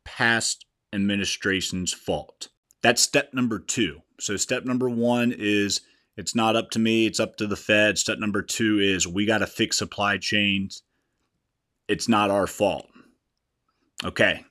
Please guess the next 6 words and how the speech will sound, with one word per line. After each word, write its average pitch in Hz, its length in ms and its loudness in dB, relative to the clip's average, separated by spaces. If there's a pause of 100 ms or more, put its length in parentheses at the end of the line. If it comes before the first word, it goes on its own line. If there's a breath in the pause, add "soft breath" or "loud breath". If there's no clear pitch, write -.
(180)
so 87 360 4 (1500)
there's 107 340 2
the 113 140 0
first - 360 0
two 120 160 2
steps. - 680 0